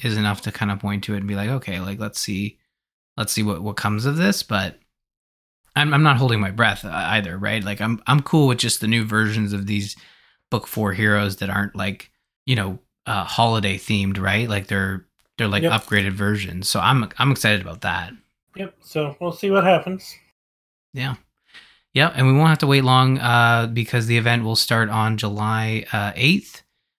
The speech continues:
Speaker 1: uh, alongside the Summer Heroes Tempest Trials. So look forward to that.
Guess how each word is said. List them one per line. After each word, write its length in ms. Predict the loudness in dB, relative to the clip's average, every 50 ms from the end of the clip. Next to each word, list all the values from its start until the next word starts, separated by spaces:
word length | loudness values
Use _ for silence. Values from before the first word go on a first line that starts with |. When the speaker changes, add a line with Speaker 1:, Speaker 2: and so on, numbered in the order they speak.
| _ _ -8
Speaker 1:
uh, 200 | -6 -4 -4 -2
alongside 640 | -2 -2 -2 0 -2 -2 -2 0 0 0 0 0
the 100 | -2 -2
Summer 320 | -2 0 0 0 0 0 -2
Heroes 680 | -2 -2 -2 -2 0 0 -2 -2 -2 -4 -4 -6 -8 -12 -12 _
Tempest 380 | -4 -2 -2 -2 0 -2 -2 0
Trials. 560 | 0 2 2 4 4 4 2 2 0 -2 -4 -4 -4
So 480 | -4 -2 -2 -2 -2 -2 -4 -4 -6 -8 -10
look 120 | -10 -10
forward 580 | -14 -12 -8 -4 -2 0 0 0 0 -2 -4 -6 _ _ _ _ _ _ _ _ _ _ _
to 100 | -4 -2
that. 600 | 0 2 2 2 2 0 -2 -4 -8 -10 -10 -12